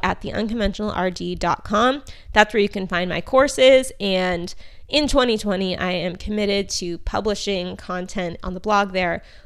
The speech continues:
on a regular basis. So look for really helpful stuff related to online business, search engine optimization, blog monetization, um, and email marketing on the blog.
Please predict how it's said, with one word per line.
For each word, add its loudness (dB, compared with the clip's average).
on 6
a 4
regular 4
basis. -6
So -2
look -2
for 2
really 0
helpful 0
stuff -2
related -2
to -6
online 2
business, 0
search 2
engine -2
optimization, -2
blog 6
monetization, -2
um, -4
and -4
email 2
marketing -2
on 0
the -8
blog. -6